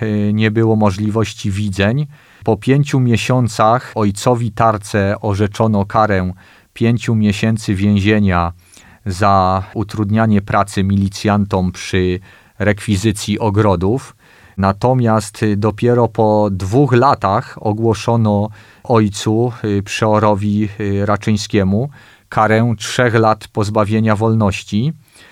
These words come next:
Dopiero w tym momencie, y, była możliwość wniesienia apelacji do sądu wyższej instancji, który ten, y, absurdalny wyrok unieważnił i,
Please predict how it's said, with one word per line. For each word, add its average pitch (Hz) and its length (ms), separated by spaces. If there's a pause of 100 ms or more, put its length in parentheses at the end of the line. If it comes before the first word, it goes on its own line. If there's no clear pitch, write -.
(260)
Dopiero 117 720
w - 120
tym 135 200
momencie, 117 920 (380)
y, 92 40
była 101 720
możliwość 104 920
wniesienia 101 640
apelacji 104 680
do 92 140
sądu 98 520 (400)
wyższej 101 540
instancji, 98 840 (300)
który 104 400
ten, 101 300
y, 101 100 (480)
absurdalny 101 760
wyrok 98 380
unieważnił 98 840 (380)
i, 110 440